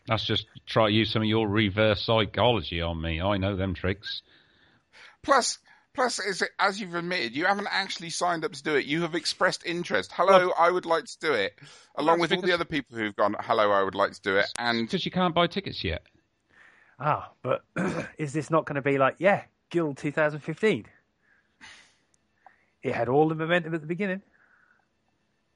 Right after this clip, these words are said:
Speaker 1: Yeah, but this is gonna only last approximately four hours. Guild,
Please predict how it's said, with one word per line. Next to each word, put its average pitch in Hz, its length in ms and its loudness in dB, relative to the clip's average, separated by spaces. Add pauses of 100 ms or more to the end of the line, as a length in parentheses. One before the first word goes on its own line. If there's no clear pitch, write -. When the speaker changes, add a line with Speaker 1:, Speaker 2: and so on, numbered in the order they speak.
(600)
Speaker 1:
Yeah, 165 160 4
but 135 140 -4
this 156 200 -4
is 127 100 -6
gonna 135 400 2
only 131 240 4
last 143 460 2
approximately 117 720 -4
four 101 340 -4
hours. 107 540 -2 (1800)
Guild, 135 260 2